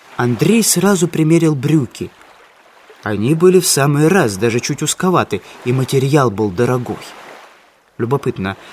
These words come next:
Сергей Серафимович дал ей денег или она сама? Дом Сергея Серафимовича был комфортабельным. Второго такого в Ялте не найдёшь, даже у высокой знати. В каждой спальне,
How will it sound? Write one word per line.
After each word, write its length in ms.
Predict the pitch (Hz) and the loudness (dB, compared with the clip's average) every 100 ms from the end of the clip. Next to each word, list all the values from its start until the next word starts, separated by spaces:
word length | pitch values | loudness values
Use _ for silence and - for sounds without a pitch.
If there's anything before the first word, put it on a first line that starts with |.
| - | -12
Сергей 400 | - 139 127 143 | -4 -2 0 0
Серафимович 720 | - 139 139 - 254 131 110 | 0 -2 -2 -2 0 0 -2
дал 180 | 101 110 | 0 0
ей 160 | 98 110 | 0 -2
денег 360 | 110 95 - | 0 -2 -2
или 100 | 151 | 0
она 200 | 190 202 | 2 0
сама? 460 | - 208 196 110 90 - - - _ _ _ _ - - - - 110 101 | -2 -2 0 -2 -4 -12 -20 -20 _ _ _ _ -20 -20 -20 -12 -8 2
Дом 340 | 185 175 117 - - | 2 2 -2 -10 -14
Сергея 460 | - - 123 131 151 | -8 -2 -2 0 -2
Серафимовича 800 | - 127 131 233 214 135 - 117 | 0 -2 -2 0 0 0 -2 -2
был 200 | 127 170 | 0 -2
комфортабельным. 1080 | - 170 156 165 160 175 120 - - 110 123 - - _ - - - | 0 -2 0 -4 -4 -2 -2 -4 -8 -12 -18 -20 -20 _ -20 -20 -20
Второго 420 | - 135 143 165 | -2 2 4 4
такого 280 | 165 165 160 | 2 0 0
в 40 | |
Ялте 360 | 123 131 127 143 | 0 0 0 -2
не 100 | 151 | -2
найдёшь, 420 | 175 175 110 95 | 0 0 -2 -4
даже 300 | 98 123 117 | 0 0 2
у 20 | |
высокой 400 | 120 131 143 165 | 0 -2 -2 -4
знати. 420 | 151 165 107 - - - - - - | -2 -2 -2 -8 -16 -18 -20 -20 -6
В 20 | |
каждой 360 | 139 120 98 110 | -2 -2 -2 -4
спальне, 540 | - 220 233 127 | -2 0 0 0